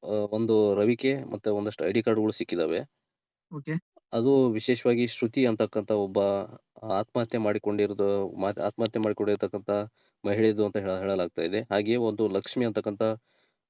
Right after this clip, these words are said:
Speaker 1: ಮಹಿಳೆದು ಐ ಡಿ ಕಾರ್ಡ್ ಮತ್ತು, ಆ, ಈ ಎ ಟಿ ಎಂ ಕಾರ್ಡ್‌ಗಳು ಸಹ ಸಿಕ್ಕಿದಾವೆ. ಹಾಗಂತ
Speaker 2: ಅಂದ್ರೆ ಈ
Speaker 1: ಹ್ಮ್.
Speaker 2: ಅಂದ್ರೆ ನಾವು ವೈಯಕ್ತಿಕವಾಗಿ ಈ ಒಂದು ವಿಷಯಗಳು ಯಾವುದೇ ರೀತಿಯಾಗಿ ಸೋಷಿಯಲ್ ಸಮಾಜಕ್ಕಾಗಿರ್ಬೋದು, ನ್ಯೂಸ್‌ಗಳಿಗೆ ಯಾವುದೇ ರೀತಿ, ರೀತಿಯ ಮಾಹಿತಿ ಇಲ್ಲ. But ನೀವು ಗೌಪ್ಯವಾಗಿ ಅಂದ್ರೆ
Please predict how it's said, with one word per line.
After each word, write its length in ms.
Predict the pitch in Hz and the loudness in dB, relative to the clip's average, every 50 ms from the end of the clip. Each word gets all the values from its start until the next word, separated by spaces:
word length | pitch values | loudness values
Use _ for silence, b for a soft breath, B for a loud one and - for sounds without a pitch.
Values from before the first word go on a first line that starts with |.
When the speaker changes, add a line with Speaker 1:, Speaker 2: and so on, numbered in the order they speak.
| - 98 101 | -6 -4 -2
Speaker 1:
ಮಹಿಳೆದು 500 | 104 104 113 110 107 107 117 110 71 82 | 0 2 2 2 2 2 2 2 2 2
ಐ 80 | 98 | 0
ಡಿ 100 | 107 110 | 0 0
ಕಾರ್ಡ್ 220 | - 113 107 104 98 | 0 0 0 0 0
ಮತ್ತು, 540 | 101 95 - - 123 110 98 95 92 90 92 - _ _ _ _ _ _ _ _ _ - - | -4 -6 -4 -2 0 2 2 0 0 -4 -6 -10 _ _ _ _ _ _ _ _ _ -10 -8
ಆ, 260 | 92 92 95 98 - | -6 -6 -6 -6 -6
ಈ 220 | - 85 78 69 | -6 -4 -2 0
ಎ 100 | 98 104 | 0 2
ಟಿ 100 | - 117 | 2 0
ಎಂ 100 | 113 110 | -2 -2
ಕಾರ್ಡ್‌ಗಳು 300 | - 104 98 95 98 101 | -2 -2 -2 0 0 -2
ಸಹ 220 | - - 98 107 107 | -2 -4 -6 -6 -8
ಸಿಕ್ಕಿದಾವೆ. 460 | - - - - 87 85 - - _ _ _ _ _ _ _ _ _ _ _ _ _ _ _ _ _ _ _ - | -8 -8 -8 -6 -6 -6 -6 -8 _ _ _ _ _ _ _ _ _ _ _ _ _ _ _ _ _ _ _ 0
ಹಾಗಂತ 160 | 208 190 185 | 2 4 6
Speaker 2:
ಅಂದ್ರೆ 180 | 202 202 220 | 6 6 6
ಈ 160 | 240 220 214 202 180 - _ _ _ _ _ - | 6 6 6 6 4 2 _ _ _ _ _ -6
Speaker 1:
ಹ್ಮ್. 140 | 113 101 90 - _ - | -4 -4 -6 -8 _ 0
Speaker 2:
ಅಂದ್ರೆ 180 | 190 226 220 202 | 2 4 4 6
ನಾವು 180 | 196 208 196 | 6 6 4
ವೈಯಕ್ತಿಕವಾಗಿ 600 | 185 196 196 190 - 202 - 214 175 143 135 143 | 4 4 4 2 0 0 0 2 2 2 2 2
ಈ 260 | 165 190 196 214 233 | 4 4 6 6 6
ಒಂದು 280 | 233 226 226 220 220 220 | 6 6 6 6 6 6
ವಿಷಯಗಳು 440 | 202 190 - - 226 196 214 220 208 | 6 6 4 4 2 4 4 4 4
ಯಾವುದೇ 380 | 185 165 160 175 175 180 190 | 4 4 4 4 6 6 6
ರೀತಿಯಾಗಿ 720 | 185 185 170 196 190 185 185 190 214 214 214 214 214 202 - B B B B B B B - | 6 4 4 4 4 4 6 6 6 6 6 6 6 4 2 B B B B B B B -8
ಸೋಷಿಯಲ್ 380 | - - 170 170 - 208 180 | -2 0 2 2 4 4 2
ಸಮಾಜಕ್ಕಾಗಿರ್ಬೋದು, 920 | 165 - 170 165 175 175 170 185 185 175 165 170 175 165 180 185 196 214 214 | 2 2 2 2 4 4 2 2 2 2 2 4 4 4 4 6 6 6 6
ನ್ಯೂಸ್‌ಗಳಿಗೆ 540 | 185 165 170 170 - - 180 165 165 180 185 | 6 6 6 4 2 2 2 2 4 4 4
ಯಾವುದೇ 220 | 160 160 160 170 | 4 4 2 2
ರೀತಿ, 240 | 165 165 - 175 170 | 2 2 2 2 2
ರೀತಿಯ 220 | 160 160 - 185 | 2 2 2 2
ಮಾಹಿತಿ 360 | 165 147 156 170 180 - 196 | 2 4 4 4 4 4 4
ಇಲ್ಲ. 140 | 175 151 160 | 4 4 4
But 340 | 180 202 196 208 190 214 190 | 4 4 4 4 4 6 6
ನೀವು 220 | 185 190 190 190 | 8 8 8 6
ಗೌಪ್ಯವಾಗಿ 460 | 156 165 170 170 - 180 180 175 170 175 | 6 4 2 2 4 4 4 4 4 4
ಅಂದ್ರೆ 240 | 170 180 190 208 | 6 6 6 6